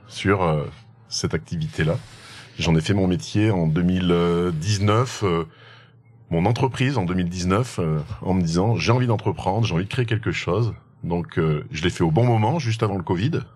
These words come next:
Donc, je une bonne idée. Mais ça nous a pas empêché de grandir. Et puis, euh, et puis voilà. Donc, euh, c'est également un métier passion. Je,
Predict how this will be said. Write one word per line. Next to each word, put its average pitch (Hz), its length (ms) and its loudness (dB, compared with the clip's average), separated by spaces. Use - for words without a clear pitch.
Donc, 87 160 -8
je 101 120 -2
une 95 80 0
bonne 95 160 2
idée. 90 320 2
Mais 101 100 4
ça 110 160 2
nous 87 160 0
a 80 60 -2
pas 131 100 0
empêché 147 320 0
de 107 60 0
grandir. 92 520 2
Et 90 60 0
puis, 117 360 -2
euh, 85 120 0
et - 20 -12
puis - 160 -14
voilà. 71 220 0
Donc, - 280 -8
euh, 71 160 -4
c'est - 180 0
également 151 320 4
un 143 60 2
métier 120 240 0
passion. 101 380 -4
Je, 87 640 0